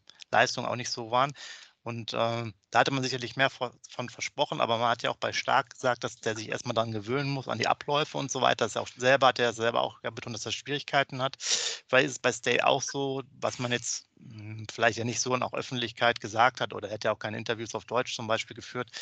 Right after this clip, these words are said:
äh, ist auch ein bisschen schwierig, ähm, dass er einfach, sagen wir mal, die Halbserie noch braucht, das Trainingslager, um dann halt eine Verstärkung zu sein, was ja auch oft der Fall ist, dass die eine Eingewöhnungszeit erst brauchen, ne?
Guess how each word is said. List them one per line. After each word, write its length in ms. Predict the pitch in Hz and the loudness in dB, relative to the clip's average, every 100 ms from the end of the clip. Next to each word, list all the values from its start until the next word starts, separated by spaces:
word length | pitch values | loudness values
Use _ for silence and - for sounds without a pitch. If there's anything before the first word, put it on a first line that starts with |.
| - - - - | -10 -10 -14 -8
äh, 180 | - 104 | -2 -2
ist 120 | 101 | -2
auch 60 | 110 | -6
ein 40 | |
bisschen 200 | 110 110 | -6 -6
schwierig, 400 | - 123 131 131 - - - - - | -6 -2 0 0 -4 -10 -10 -12 0
ähm, 560 | 113 110 113 113 107 98 - _ _ _ - - | 2 2 0 -4 -6 -10 -18 _ _ _ -8 2
dass 180 | 113 113 | 4 8
er 120 | 117 | 6
einfach, 260 | 120 107 104 - - _ _ | 6 0 -8 -16 -20 _ _
sagen 160 | 120 113 | 0 4
wir 100 | 113 | 4
mal, 280 | 113 113 113 | 6 4 4
die 220 | 123 107 | 2 4
Halbserie 480 | 127 - 127 120 120 | 4 4 2 2 0
noch 140 | 117 | -4
braucht, 360 | - 117 123 123 | 2 4 4 2
das 160 | 107 | -4
Trainingslager, 720 | - 113 120 113 117 110 110 | 0 2 2 -2 4 4 4
um 100 | 107 | -2
dann 140 | 110 107 | -4 -2
halt 120 | 107 | -2
eine 140 | 123 | -4
Verstärkung 520 | - 104 - 117 117 104 | -6 -6 0 0 0 -10
zu 100 | 101 | -2
sein, 320 | 107 113 107 | 4 4 2
was 160 | 98 | -4
ja 80 | 110 | -6
auch 240 | 110 110 _ | -6 -6 _
oft 260 | - 123 - | -2 -2 -2
der 80 | 107 | -4
Fall 260 | - 98 113 | -4 -4 -4
ist, 180 | - | -4
dass 80 | 113 | -6
die 120 | - | -4
eine 120 | 110 104 | -2 2
Eingewöhnungszeit 800 | 101 123 104 101 101 - 98 | 2 0 -6 -10 -8 -6 -4
erst 180 | 90 - | -6 -8
brauchen, 380 | - 98 - 101 | -4 -4 -4 -10
ne? 160 | 98 | -14